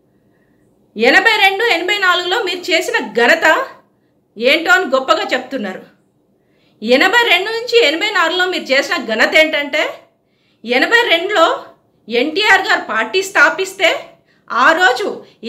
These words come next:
ఎనభై మూడు నాటికి కూడా మీరు కాంగ్రెస్లో ఉన్నారు. ఎనభై మూడులో మీరు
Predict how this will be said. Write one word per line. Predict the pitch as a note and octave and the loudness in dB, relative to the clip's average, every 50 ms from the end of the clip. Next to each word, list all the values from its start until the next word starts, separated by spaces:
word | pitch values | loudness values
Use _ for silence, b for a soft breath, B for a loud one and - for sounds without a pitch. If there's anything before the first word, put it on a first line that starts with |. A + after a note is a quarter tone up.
| B3 C4+ | 0 0
ఎనభై | E4 G4 A#4+ B4+ B4+ A4+ D#4 | 0 0 2 2 0 0 0
మూడు | D4 F#4 A4+ B4+ B4 G4+ | 0 0 2 2 4 4
నాటికి | F#4+ F4 F4 G#4 D#4 B3 D#4 | 4 4 2 0 -4 -6 -2
కూడా | D#4+ E4 F#4+ G4 D#4+ | -2 -2 0 0 -2
మీరు | D4 D4+ F#4+ A#4 - - | -4 -4 -4 -6 -6 -4
కాంగ్రెస్లో | B3 A3+ C#4 F4 G4 A4 A#4 - - G4+ F#4 C#4+ A#3 | 0 0 0 0 0 -2 -4 -4 -6 -6 -6 -4 -6
ఉన్నారు. | G#3+ G3 F#3 - - - _ _ _ _ _ _ _ _ _ _ _ _ b b b b b b b b _ _ _ _ _ _ _ _ _ _ - - - G3+ A#3 B3+ C4+ | -6 -8 -10 -12 -16 -20 _ _ _ _ _ _ _ _ _ _ _ _ b b b b b b b b _ _ _ _ _ _ _ _ _ _ -20 -20 -8 0 2 4 4
ఎనభై | E4+ G#4 - C5 B4+ A#4+ E4 D4+ | 6 6 4 4 4 4 2 2
మూడులో | F4 A4+ A#4 A4+ E4 D4 D#4+ C5+ D#5 - - - - - - - - - B3+ | 2 4 4 4 4 4 2 0 -2 -6 -12 -20 -20 -20 -20 -20 -12 -6 0
మీరు | F4 C5 B4 | 2 4 2